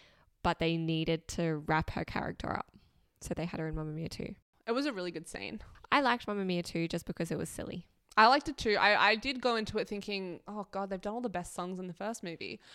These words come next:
Speaker 2: But it really got me into abba's deep cuts. We're just gonna go on a tangent for a second.
Speaker 1: <laughs>
Speaker 2: Like Andante Andante, had I ever listened to it before Mamma Mia two?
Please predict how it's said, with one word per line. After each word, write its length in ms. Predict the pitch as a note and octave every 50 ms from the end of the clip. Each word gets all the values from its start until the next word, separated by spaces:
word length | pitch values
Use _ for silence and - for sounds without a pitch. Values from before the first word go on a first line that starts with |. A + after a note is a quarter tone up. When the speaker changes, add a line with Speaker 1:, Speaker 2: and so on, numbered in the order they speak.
| - _
Speaker 2:
But 100 | - B3
it 200 | C4+ C#4 A3+ G3
really 240 | G3+ A3+ B3+ E4 F#4+
got 240 | D#4 - A3+ G3 F#3
me 120 | A3+ A3
into 240 | A3 A3 - A#3 A3+
abba's 300 | - F3 F3 F3+ G3 F3
deep 240 | - - D#3+ - -
cuts. 540 | - - - - - - - - - - - _ _
We're 120 | G3 G3+ G3
just 240 | F#3 F#3 - -
gonna 160 | C#4 B3 - B3+
go 60 | -
on 100 | - -
a 60 | E4
tangent 420 | - - - F3+ F#3+ - - - F#3
for 60 | -
a 60 | F#3+
second. 360 | - - - G#3+ - A3 A3
Speaker 1:
<laughs> 80 | - B3
Speaker 2:
Like 120 | C4 C4 -
Andante 400 | - A3+ A#3+ A3+ A3 A3+ A#3 A3+ C#4 C#4+
Andante, 540 | C4+ A#3+ G3+ F3+ E3+ F3+ G#3 A3+ C#4 G4+ F#4+
had 140 | - B3+ A3
I 80 | A3
ever 200 | G3+ - G3+ G3
listened 300 | G3+ F#3+ G3 - - A3
to 80 | - A3+
it 80 | G#3+ -
before 220 | G#3+ - G#3 F#3+
Mamma 240 | F#3+ F#3+ F#3+ F#3+ F#3
Mia 200 | F#3 F3+ F3 F#3
two? 300 | - - F3+ F3 A#3